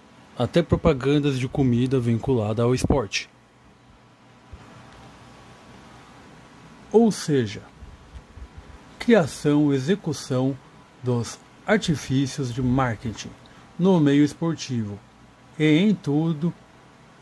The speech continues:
o que envolve, sejam marcas,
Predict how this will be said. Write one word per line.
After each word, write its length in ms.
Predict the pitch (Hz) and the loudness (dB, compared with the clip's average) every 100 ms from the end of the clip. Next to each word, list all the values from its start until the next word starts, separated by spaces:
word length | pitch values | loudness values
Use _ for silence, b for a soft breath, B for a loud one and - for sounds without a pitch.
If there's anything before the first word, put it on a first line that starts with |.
| - - 160 | -20 -8 0
o 180 | 156 | 0
que 300 | 139 147 151 156 | 0 0 0 0
envolve, 640 | 160 151 131 131 113 98 - - - - - - - - - - | 0 2 4 2 0 -6 -16 -20 -20 -20 -20 -20 -20 -20 -20 -20
sejam 420 | - 156 143 123 113 | -2 4 4 4 0
marcas, 800 | 120 117 120 113 123 113 - | 0 0 -2 -4 -6 -6 -10